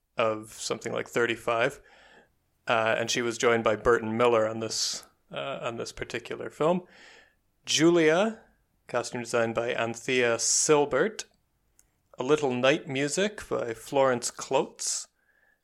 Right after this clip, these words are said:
The Other Side of Midnight by another mainstay of the branch, Irene Sharaff. And the winner was Star Wars, and costume design by John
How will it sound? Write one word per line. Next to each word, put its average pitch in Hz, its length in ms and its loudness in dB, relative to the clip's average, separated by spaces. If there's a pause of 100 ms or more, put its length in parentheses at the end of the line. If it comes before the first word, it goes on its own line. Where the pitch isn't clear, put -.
(160)
The 127 160 2
Other 147 180 4
Side 127 280 4
of 123 120 -4
Midnight 151 480 0
by 117 520 -2 (140)
another 120 360 -4
mainstay 117 500 0
of 113 120 -2
the 117 60 -10
branch, 127 440 2
Irene 120 420 -2
Sharaff. 123 800 -2 (560)
And 135 340 4
the 127 80 0
winner 143 320 4
was 123 400 0
Star 175 400 2
Wars, 120 540 -2
and 123 260 -8
costume - 320 -10
design 117 360 0
by 117 200 0
John 117 500 0